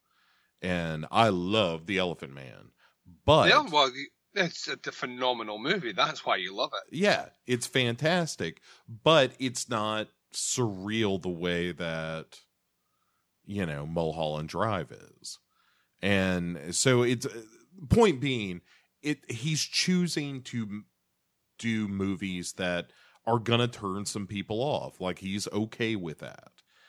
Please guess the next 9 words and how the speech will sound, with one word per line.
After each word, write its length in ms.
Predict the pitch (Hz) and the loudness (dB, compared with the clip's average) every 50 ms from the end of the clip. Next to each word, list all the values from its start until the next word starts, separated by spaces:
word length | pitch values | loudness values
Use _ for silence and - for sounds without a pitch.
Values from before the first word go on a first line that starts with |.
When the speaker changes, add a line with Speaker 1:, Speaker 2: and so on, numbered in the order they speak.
| _ _ _ _ - | _ _ _ _ -4
Speaker 1:
Um, 880 | - 104 101 95 95 92 90 87 85 85 82 82 82 80 80 80 80 - _ - | 0 2 2 4 4 4 2 2 2 0 -2 -4 -6 -8 -8 -10 -12 -14 _ -16
he 220 | 87 85 104 107 | -12 -6 -6 -6
probably 600 | - - 110 110 98 92 101 82 101 98 95 92 | -2 2 2 4 4 2 0 -2 0 0 0 0
would 280 | 90 82 90 90 82 73 - _ _ _ _ _ _ _ _ - | -2 -2 -2 -4 -4 -4 -12 _ _ _ _ _ _ _ _ -4
think 220 | 107 98 90 - | -4 -4 -4 -4
to 140 | - 95 90 | -6 -6 -4
himself 580 | 85 85 87 82 78 - 92 82 87 104 - | -4 -6 -6 -6 -6 -6 -4 -4 -4 -4 -4
that, 240 | - 90 85 82 - - - | -4 -4 -4 -4 -6 -10 -14
uh, 280 | - - - 98 95 | -14 -12 -10 -10 -10